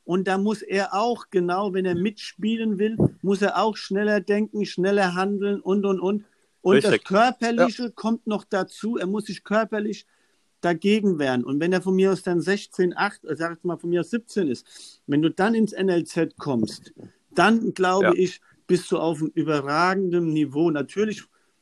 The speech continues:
Speaker 1: müssen deine Mitspieler dieses Ge-, Niveau auch irgendwo natürlich haben, sag ich mal. Das ist ja auch wichtig. Oder ein
Speaker 2: Ja.
Speaker 1: Trainer, der ihm natürlich da auch, sag ich jetzt mal, weiterbringt.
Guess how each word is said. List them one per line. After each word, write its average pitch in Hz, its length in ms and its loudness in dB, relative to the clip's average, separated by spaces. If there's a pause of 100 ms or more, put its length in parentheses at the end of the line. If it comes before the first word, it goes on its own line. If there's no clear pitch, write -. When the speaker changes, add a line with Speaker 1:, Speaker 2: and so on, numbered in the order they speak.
(140)
Speaker 1:
müssen 156 280 2
deine 143 240 2
Mitspieler 190 560 -2
dieses 143 380 -6
Ge-, 151 100 -2
Niveau 139 360 2
auch 156 240 -2
irgendwo 160 500 2
natürlich 143 580 0
haben, 175 440 -2
sag 196 220 -12
ich 196 140 -20
mal. 196 220 -10
Das 143 100 -20
ist 139 140 -18
ja 123 100 -6
auch 165 160 -8
wichtig. 190 260 -12
Oder 139 160 -4
ein 139 120 0
Speaker 2:
Ja. 139 60 -6
Speaker 1:
Trainer, 180 400 4
der 160 220 0
ihm 165 140 0
natürlich 156 460 -2
da 151 260 0
auch, 160 220 -6
sag 156 240 -8
ich 156 80 -18
jetzt 165 240 -14
mal, 135 180 -8 (420)
weiterbringt. 190 920 -2